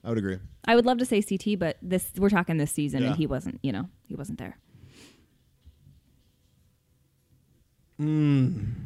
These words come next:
Speaker 1: Wait, well, Car-, are you talking about just this season, or kind of, I mean,
Speaker 2: Yeah,
Speaker 1: I
Speaker 2: this
Speaker 1: see what you're
Speaker 2: season.
Speaker 1: saying.
Speaker 2: And I don't mean the people that did the best.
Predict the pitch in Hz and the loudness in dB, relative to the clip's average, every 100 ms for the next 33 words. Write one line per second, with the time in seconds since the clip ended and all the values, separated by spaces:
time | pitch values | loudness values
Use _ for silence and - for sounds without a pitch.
0 | - - - - - - - - _ _ | -10 -10 -12 -14 -16 -18 -20 -20 _ _
1 | _ _ - 147 - 135 - - 170 175 | _ _ -14 -12 -12 -12 -10 -10 -10 -12
2 | - - _ _ _ - - - - - | -14 -20 _ _ _ -20 -20 -20 -18 -18
3 | - - - _ _ _ _ _ _ _ | -18 -20 -20 _ _ _ _ _ _ _
4 | _ _ _ _ _ _ _ _ _ _ | _ _ _ _ _ _ _ _ _ _
5 | _ _ _ _ _ _ _ _ _ _ | _ _ _ _ _ _ _ _ _ _
6 | _ _ _ _ _ - - _ _ - | _ _ _ _ _ -20 -20 _ _ -20
7 | - 147 147 202 156 127 147 143 120 - | -2 0 2 2 2 0 0 2 2 4
8 | 131 127 139 139 123 107 123 113 113 - | 4 4 2 0 -2 -4 -6 -6 -8 -10
9 | 123 539 180 214 - 247 196 95 87 87 | -4 -2 0 0 2 0 2 -2 -4 -8
10 | - _ _ _ _ _ _ _ _ _ | -14 _ _ _ _ _ _ _ _ _
11 | _ _ _ _ - 247 370 415 254 262 | _ _ _ _ -8 -4 -2 0 2 4
12 | 240 - 226 196 156 175 180 139 139 185 | 4 2 -2 -2 -4 -2 -2 -4 -6 -6
13 | - - | -12 -14